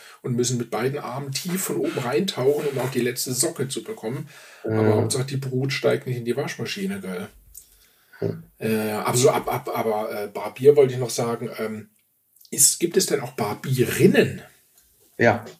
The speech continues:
Speaker 1: Ah.
Speaker 2: In, in Dublin, dort bin ich meistens auch von einem weiblichen Barbier, äh, behandelt
Speaker 1: Hm.
Speaker 2: worden.
Speaker 1: Weil ich
Speaker 2: Ja,
Speaker 1: würde
Speaker 2: und
Speaker 1: lieber
Speaker 2: die
Speaker 1: zu einer Barbierin gehen.
Speaker 2: Und die sind auch wirklich, also die waren auch wirklich richtig gut. Also
Speaker 1: Ja.
Speaker 2: einfach ist so,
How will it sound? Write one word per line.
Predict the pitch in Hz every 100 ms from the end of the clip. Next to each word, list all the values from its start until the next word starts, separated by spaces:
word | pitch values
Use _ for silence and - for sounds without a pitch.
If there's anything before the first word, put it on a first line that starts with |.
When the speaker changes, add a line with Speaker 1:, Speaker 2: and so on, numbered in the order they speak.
| _ -
Speaker 1:
Ah. | - - - 190
Speaker 2:
In, | 180 120 - -
in | 139 131
Dublin, | 123 170 208 240 254 311 -
dort | - 120 139 170 - - _ -
bin | 143
ich | 139 - - _
meistens | - 113 131 165 - 202
auch | 170 170
von | 170 147 143 139 135 - - - - - - -
einem | 120 120 117 123 110
weiblichen | 107 127 135 123 113
Barbier, | 113 110 113 117 120 113 -
äh, | 107
behandelt | 107 98 98 107 104
Speaker 1:
Hm. | 127 101
Speaker 2:
worden. | 101 101 107 - -
Speaker 1:
Weil | -
ich | 101
Speaker 2:
Ja, |
Speaker 1:
würde | 131 127
Speaker 2:
und |
Speaker 1:
lieber | 160 202
Speaker 2:
die |
Speaker 1:
zu | - -
einer | 120 113
Barbierin | 104 107 113 95 90 95 127 135
gehen. | 143 170 - - _ _ _ -
Speaker 2:
Und | 143
die |
sind | 170
auch | 156 127
wirklich, | 160 156
also | 131
die | 139
waren | 139 131 -
auch | 110
wirklich | 127 127 120 110 110 - -
richtig | 120 120 113 -
gut. | 113 110 -
Also | 98 104
Speaker 1:
Ja. | 107
Speaker 2:
einfach | 92 120 -
ist | -
so, | 120